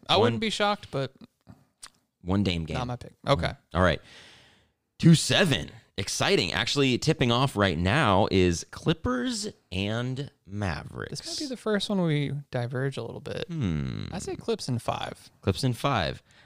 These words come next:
Speaker 2: I'm gonna disagree with you 'cause I say Clips in five. <laughs> We
Speaker 1: Damn it. All right. <laughs> Uh, we talked about this one. I thought you were really high on Luka's playoff debut.
Speaker 2: <clears throat>
Speaker 1: What's he gonna, Kristaps' playoff debut. Shit,
Speaker 2: Yeah.
Speaker 1: both of 'em.
Speaker 2: Both of 'em. Um,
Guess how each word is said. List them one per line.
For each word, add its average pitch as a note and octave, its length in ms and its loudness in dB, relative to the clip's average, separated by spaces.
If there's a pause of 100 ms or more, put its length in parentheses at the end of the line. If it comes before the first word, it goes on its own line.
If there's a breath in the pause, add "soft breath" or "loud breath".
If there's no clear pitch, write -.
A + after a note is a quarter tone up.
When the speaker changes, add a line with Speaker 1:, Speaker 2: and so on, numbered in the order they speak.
(140 soft breath)
Speaker 2:
I'm G#2+ 80 2
gonna G2+ 120 4
disagree G2+ 360 2
with G#2+ 160 0
you E2 140 2
'cause E2 200 -2
I F#2 120 2
say F#2 260 0
Clips - 280 -4
in F2+ 100 2
five. - 380 -2 (180)
<laughs> - 140 4
We C#3 120 2
Speaker 1:
Damn C4 220 0
it. - 160 -14
All E3+ 140 2
right. F#3+ 420 2
<laughs> - 40 -2 (680 loud breath)
Uh, G#3 120 4
we C4 100 6
talked D#4 260 6
about A#3+ 200 6
this G#3+ 160 6
one. G#3 100 6
I G3 120 8
thought A3 240 6
you G3 120 6
were F#3 160 8
really F#3 240 8
high D#3+ 280 6
on D3 280 6
Luka's D3 380 2
playoff C#3+ 500 2 (840 loud breath)
debut. F3+ 960 4 (160)
Speaker 2:
<clears throat> - 120 -20
Speaker 1:
What's - 260 -6
he C3 60 -4
gonna, - 140 -8 (360)
Kristaps' - 420 0 (140)
playoff - 300 -6
debut. - 340 -4
Shit, - 180 -4
Speaker 2:
Yeah. F#2 160 0
Speaker 1:
both F3 220 -4
of - 80 -8
'em. B2 220 -8
Speaker 2:
Both G2 280 -2
of A2+ 140 -4
'em. A#1 140 -8 (200)
Um, E2+ 920 0